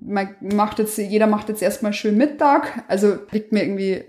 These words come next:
am Herzen, das nochmal zu sagen, sondern das ist was, was sofort nach dem Deployment gemacht wird, weil dann, sonst hat's keinen Sinn mehr, dann wurde das schon genutzt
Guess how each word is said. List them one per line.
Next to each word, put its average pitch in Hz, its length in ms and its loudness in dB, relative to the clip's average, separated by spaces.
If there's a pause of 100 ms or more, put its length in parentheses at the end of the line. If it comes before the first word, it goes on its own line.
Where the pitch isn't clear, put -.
am 190 200 -2
Herzen, 208 440 2
das 196 100 -2
nochmal 202 300 2
zu - 100 -8
sagen, 208 300 4
sondern 196 220 2
das 190 140 -2
ist 208 160 -2
was, 196 220 -2
was 190 340 -2
sofort 220 800 0
nach 185 160 -2
dem 202 80 -2
Deployment 190 540 2
gemacht - 260 -6
wird, 196 140 -2
weil 185 80 2
dann, 190 320 2
sonst 208 400 -2
hat's - 240 -6
keinen 180 220 -2
Sinn 190 260 -2
mehr, 175 180 0
dann 185 300 -6
wurde 190 160 2
das 185 160 -2
schon - 180 -6
genutzt 277 400 2